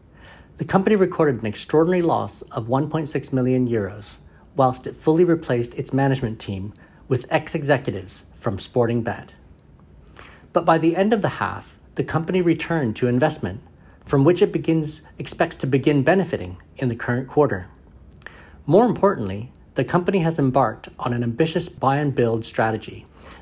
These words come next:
that takes advantage of attractive opportunities in the fragmented online gambling sector. The sector is, is comprised of many subscale operators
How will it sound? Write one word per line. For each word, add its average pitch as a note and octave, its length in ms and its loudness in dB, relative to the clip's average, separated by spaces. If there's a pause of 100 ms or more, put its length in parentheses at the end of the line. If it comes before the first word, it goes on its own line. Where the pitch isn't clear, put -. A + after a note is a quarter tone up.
that C3+ 160 0
takes C#3+ 300 0
advantage B2+ 680 0
of A2+ 80 -6
attractive - 540 -2
opportunities A#2+ 720 -2
in A2+ 180 -6
the G#2+ 60 -8
fragmented B2+ 720 -2
online A2 440 -2
gambling G#2 400 -6
sector. - 480 -10 (840)
The B2+ 80 -2
sector D3+ 360 0
is, F3+ 200 4
is C3 160 -2
comprised C3 580 -2
of A2 160 -4
many C#3+ 380 4
subscale D#3 680 0
operators G#2+ 560 -2